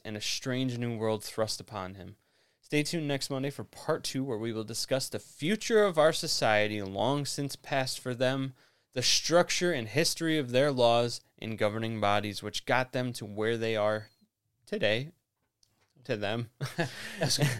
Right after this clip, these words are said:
Speaker 2: today.
Speaker 1: confusing. <laughs> Um, and the massive societal changes which seem to reflect our own just a little too close to be made up by a guy in the nineteen twenties.
Speaker 2: Oh, I like this.
Speaker 1: Stay tuned next Monday for part two of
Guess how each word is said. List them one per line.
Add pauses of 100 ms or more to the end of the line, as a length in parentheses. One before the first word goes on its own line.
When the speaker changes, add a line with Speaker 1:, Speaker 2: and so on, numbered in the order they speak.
(340)
Speaker 2:
today.
Speaker 1:
confusing.
<laughs> (500)
Um, (380)
and
the
massive
societal
changes
which
seem
to
reflect
our
own
just
a
little
too
close
to
be
made
up
by
a
guy
in
the
nineteen
twenties. (260)
Speaker 2:
Oh,
I
like
this. (100)
Speaker 1:
Stay
tuned (220)
next
Monday
for
part
two
of